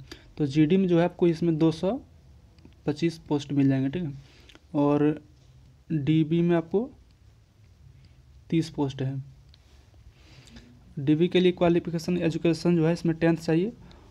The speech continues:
और इसमें टेन प्लस टू होना चाहिए, ठीक है,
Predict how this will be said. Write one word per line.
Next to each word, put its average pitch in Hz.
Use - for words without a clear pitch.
और 151
इसमें 160
टेन 156
प्लस 151
टू 143
होना 135
चाहिए, 131
ठीक 175
है, 131